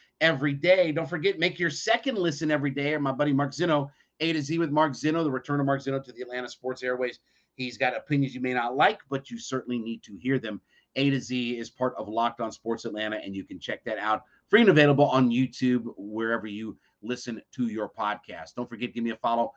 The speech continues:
on my personal Twitter page at J M C H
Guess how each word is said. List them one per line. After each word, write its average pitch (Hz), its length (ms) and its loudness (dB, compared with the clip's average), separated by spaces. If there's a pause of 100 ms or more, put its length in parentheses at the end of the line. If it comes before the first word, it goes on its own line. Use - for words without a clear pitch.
(200)
on 131 140 2
my 123 140 2
personal 127 440 -4
Twitter 139 280 -2
page 143 400 -4 (340)
at 175 280 2 (260)
J 151 260 0
M 147 200 0
C 143 280 -6
H 120 340 -8